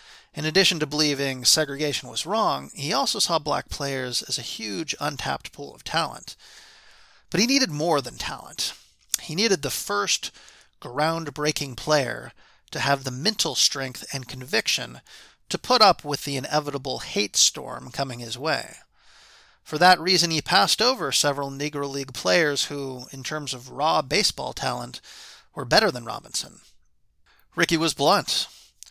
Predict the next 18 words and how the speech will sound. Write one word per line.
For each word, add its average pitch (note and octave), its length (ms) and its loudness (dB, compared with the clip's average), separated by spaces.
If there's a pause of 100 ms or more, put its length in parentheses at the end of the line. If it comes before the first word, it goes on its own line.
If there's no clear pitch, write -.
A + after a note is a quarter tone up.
(460)
He - 160 -2
needed G#3 280 4
Robinson, D#3+ 560 6
at D3 120 2
least D3+ 240 2
at - 80 -10
first, - 640 0
while C3 140 -8
the B2+ 100 -6
experiment C3 600 -2
was - 160 0
fragile, C#3+ 600 2 (480)
to D#3 100 -6
turn G3+ 240 2
the F#3 140 6
other D#3 160 6
cheek. - 440 -2 (400)
He C#3 120 -12